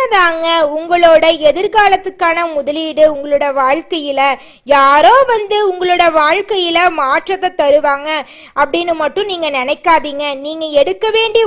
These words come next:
முயற்சிகளை சரியா எடுங்க. உங்க வாழ்க்கையில தோல்வியே வந்தாலும் நீங்க துவண்டு போயிடாதீங்க. மீண்டும் மீண்டும் முயற்சி பண்ணி உழைச்சுக்கிட்டே இருங்க. உங்களுடைய நம்பிக்கையால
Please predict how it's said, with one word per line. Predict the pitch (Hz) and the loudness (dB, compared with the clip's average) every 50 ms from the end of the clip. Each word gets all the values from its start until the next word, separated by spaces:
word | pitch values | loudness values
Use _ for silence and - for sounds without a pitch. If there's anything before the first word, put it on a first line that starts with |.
| 339 330 | -2 -4
முயற்சிகளை | 320 339 349 349 - 359 302 294 302 339 - - - - | -6 -8 -8 -6 -6 -4 -2 0 0 0 -2 -4 -4 -2
சரியா | - 311 294 294 320 302 311 359 403 427 392 330 269 | 0 2 2 0 0 0 0 2 2 2 2 2 2
எடுங்க. | 254 254 311 294 285 294 294 294 277 - 339 339 302 - - 320 | 2 2 0 -4 -4 -6 -6 -6 -8 -10 -14 -20 -18 -12 -10 -8
உங்க | 339 339 349 339 330 311 302 | -2 2 2 2 2 2 2
வாழ்க்கையில | 285 302 339 403 392 403 415 381 349 330 302 311 359 381 - - | 2 2 0 0 0 -2 -2 -2 -2 0 0 0 0 0 -2 2
தோல்வியே | 311 294 311 349 370 370 339 370 359 403 466 523 523 427 | 4 4 6 4 4 2 -2 0 0 2 2 2 2 2
வந்தாலும் | 359 339 359 370 359 359 339 320 320 320 381 453 440 415 | 0 0 0 0 2 4 4 4 4 2 -2 -4 -6 -6
நீங்க | 381 349 330 320 - - | -8 -6 -6 -6 -6 -4
துவண்டு | 285 269 277 330 381 381 403 392 381 359 | -4 -2 -2 -2 -2 -2 -4 -4 -4 -2
போயிடாதீங்க. | 294 285 302 320 320 320 311 277 311 302 302 311 311 311 285 - 320 311 277 _ - 330 | -2 0 2 2 2 0 -2 -4 -6 -10 -10 -8 -8 -8 -10 -12 -18 -20 _ _ -12 -8
மீண்டும் | 370 403 440 466 494 523 523 523 480 440 | -6 -4 -4 -2 0 2 2 2 0 -2
மீண்டும் | 403 381 381 349 403 427 381 339 | -6 -6 -6 -4 -6 -6 -6 -6
முயற்சி | 320 330 381 381 - - 427 - - | -8 -8 -8 -6 -4 -4 -4 -2 -2
பண்ணி | 359 311 311 320 370 415 370 311 | -2 -2 -4 -4 -6 -4 -2 -2
உழைச்சுக்கிட்டே | 277 277 320 320 - 381 370 370 - 349 349 403 453 440 381 | -2 -2 -2 -6 -8 -8 -10 -8 -6 -4 -2 -2 0 -2 -2
இருங்க. | 339 320 311 294 311 311 302 - - 330 571 _ - 330 | -2 -4 -6 -6 -6 -8 -8 -8 -10 -18 -20 _ -12 -10
உங்களுடைய | 349 359 349 359 349 349 339 330 320 302 | -8 -6 -4 -4 -4 -2 -4 -4 -4 -4
நம்பிக்கையால | 294 302 339 359 453 440 - 440 415 403 349 339 330 330 339 | -6 -6 -6 -6 -6 -4 -4 -2 0 2 2 2 2 2 0